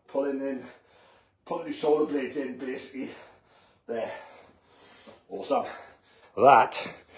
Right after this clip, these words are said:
is, that's how we do it. Again, not trying to prove or disprove anything. I just wanna show, well, I'm proving, I suppose, that you can do a proper workout, a proper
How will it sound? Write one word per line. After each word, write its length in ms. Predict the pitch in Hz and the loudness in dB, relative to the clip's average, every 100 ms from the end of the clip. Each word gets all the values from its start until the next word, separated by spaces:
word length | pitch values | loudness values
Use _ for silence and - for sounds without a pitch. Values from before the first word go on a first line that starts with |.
| - - - - - | -20 -18 -18 -18 4
is, 420 | 117 110 123 - - - - - - | 10 10 10 4 -2 -4 -6 -12 -10
that's 160 | - - | -6 0
how 120 | 143 | 2
we 80 | 131 | 2
do 120 | 143 | 4
it. 140 | 165 - - - - - - - - _ _ _ - - _ _ _ _ _ - - - - - _ - - - - - - | 4 4 -6 -12 -18 -20 -20 -20 -20 _ _ _ -20 -20 _ _ _ _ _ -10 -10 -14 -18 -20 _ -20 -20 -20 -20 -20 -6
Again, 260 | 123 135 - - - - - - - - _ - | -2 -2 -4 -12 -18 -20 -20 -20 -20 -20 _ -4
not 160 | 135 | -2
trying 160 | 143 123 | 0 -2
to 40 | |
prove 580 | 123 131 131 - - - - _ | 0 0 0 -2 -12 -16 -20 _
or 80 | 101 | -6
disprove 420 | 123 - - 110 | -6 -6 -6 -2
anything. 400 | 113 127 123 - - | -2 -2 -6 -10 -14
I 40 | |
just 180 | - - | -12 -10
wanna 120 | 135 | -8
show, 440 | - 127 95 - - - - - - - - _ _ | -4 -2 -2 -6 -14 -20 -20 -20 -20 -20 -20 _ _
well, 140 | 135 107 | -10 -6
I'm 140 | 123 | -6
proving, 280 | - 90 80 | -6 -8 -10
I 40 | |
suppose, 420 | 76 - 156 165 - - - _ - - - - | -12 -10 -10 -10 -14 -18 -20 _ -20 -20 -20 -12
that 120 | 120 | -12
you 60 | 117 | -10
can 120 | 117 | -4
do 100 | 123 | -4
a 60 | |
proper 360 | - 135 123 - | -4 -2 -2 0
workout, 480 | 107 85 - 85 - - - _ - - - | -2 -4 -8 -14 -14 -18 -20 _ -20 -20 -20
a 40 | - | -18
proper 680 | - 139 143 - 151 - | -6 2 2 2 0 0